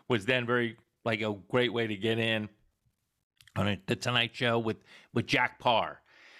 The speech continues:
And so he was, he's considered the Jackie Robinson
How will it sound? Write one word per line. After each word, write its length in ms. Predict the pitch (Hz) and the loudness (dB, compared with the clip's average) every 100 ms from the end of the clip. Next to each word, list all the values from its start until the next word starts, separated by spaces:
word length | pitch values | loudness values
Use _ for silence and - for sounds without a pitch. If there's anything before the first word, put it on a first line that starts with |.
| - | -6
And 220 | 120 120 | -2 -2
so 180 | 147 131 | 2 0
he 220 | 120 190 | 2 0
was, 260 | 185 156 - | 2 0 -2
he's 240 | - 196 175 | -4 -2 0
considered 440 | 180 151 160 143 | -2 0 0 2
the 80 | 120 | 0
Jackie 440 | 113 123 120 - | 0 0 0 -2
Robinson 1000 | 110 110 113 107 98 98 - 98 92 92 | -2 2 2 2 -2 -6 -2 -2 0 -4